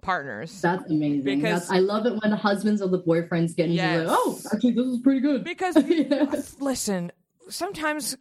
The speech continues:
Speaker 1: it can be hard to get a man to put on some damn sunscreen.
Speaker 2: It is. It's really hard.
Speaker 1: Or a serum or whatever. So it's just an easy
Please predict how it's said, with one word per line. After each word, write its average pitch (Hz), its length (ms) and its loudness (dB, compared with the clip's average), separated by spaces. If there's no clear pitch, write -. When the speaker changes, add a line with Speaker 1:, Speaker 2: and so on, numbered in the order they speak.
Speaker 1:
it 254 80 -8
can 277 140 -4
be 254 100 -2
hard 269 300 -6
to 311 80 -6
get 208 200 -4
a 202 60 -2
man 220 520 -2
to 214 160 -14
put 247 200 -6
on 233 200 -4
some 202 200 -8
damn 208 240 -2
sunscreen. 220 600 -4
Speaker 2:
It 539 60 2
is. 453 160 0
It's 277 160 -2
really 294 240 2
hard. 262 220 -2
Speaker 1:
Or 214 300 2
a 190 80 -6
serum 240 600 -2
or 190 80 0
whatever. 214 300 0
So 196 320 0
it's 202 240 -2
just 220 180 -2
an 190 180 -6
easy 208 640 -4